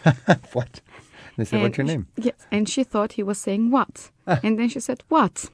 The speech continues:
Speaker 1: "What's your name?"
Speaker 2: And Fuat said, "Fuat."
Speaker 1: <laughs>
Speaker 2: And finally, tour member came up to me saying that I'm asking his name. He keeps telling me "What?" <laughs>
Speaker 1: That's his name. It's like, "Who's on first?"
Speaker 2: <laughs>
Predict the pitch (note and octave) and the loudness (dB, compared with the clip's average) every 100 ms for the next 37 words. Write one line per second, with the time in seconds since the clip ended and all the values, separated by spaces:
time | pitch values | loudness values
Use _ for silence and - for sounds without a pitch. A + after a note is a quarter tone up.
0 | _ A2 A#2 - C3 D3+ - F3+ F#3 - | _ -6 -6 -8 -10 -10 -6 -4 -4 -4
1 | G3 F#3+ - E3+ - - F#4+ D4 - - | -4 -4 -6 -8 -8 -2 2 2 2 -4
2 | - F#3 G3 D3+ F#3+ E3+ G3+ A3 A3+ C4 | 2 6 8 8 8 6 4 2 2 4
3 | B3 A#3 - B3 A3+ A3 G#3+ - G#3+ G#3+ | 4 2 2 2 2 2 -2 -2 -2 0
4 | - - G#3 G#3+ A3 G3+ - C4 D4+ C#4 | -2 0 0 0 -2 -2 -2 0 2 2
5 | - A#3+ A#3+ B3+ A#3 A3 A#3+ - - - | 2 2 2 4 4 4 0 -4 -10 -4
6 | B3 A3 A3+ A3+ A3 - - - - - | 2 6 6 6 6 4 0 -6 -10 -10
7 | _ - - G#2 F#2+ - G2+ C#3 G2+ A2 | _ -20 -16 -10 -8 -8 -8 -4 0 2
8 | G#2 A#2 A2+ A2+ G#2+ D3 G2 - - | 4 4 6 4 4 2 0 -2 2